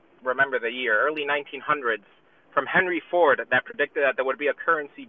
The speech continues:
based off of power. And basically, if you read what he wrote, it's very similar to what we're seeing in Bitcoin today. So I think proof of stake has its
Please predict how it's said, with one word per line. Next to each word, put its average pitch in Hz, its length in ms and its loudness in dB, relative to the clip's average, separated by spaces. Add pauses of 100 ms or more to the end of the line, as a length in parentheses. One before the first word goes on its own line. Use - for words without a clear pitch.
based 139 300 -4
off 131 240 0
of 110 120 -20
power. 120 440 -2 (840)
And 123 640 0 (640)
basically, 165 600 -4 (140)
if 139 160 -6
you 143 100 -10
read 160 260 0 (760)
what 156 240 6
he 160 180 -6
wrote, 156 440 6
it's 135 140 0 (100)
very 156 340 4
similar 147 280 0
to - 100 -16
what 131 160 0
we're 120 180 -2
seeing 127 180 -6
in 107 80 -8
Bitcoin 104 420 -8
today. 98 280 -4 (960)
So 123 320 6 (1040)
I 165 140 4 (100)
think 190 240 0 (320)
proof 180 300 -2
of 147 80 -2 (480)
stake 202 260 0 (100)
has 156 240 4
its 151 120 -4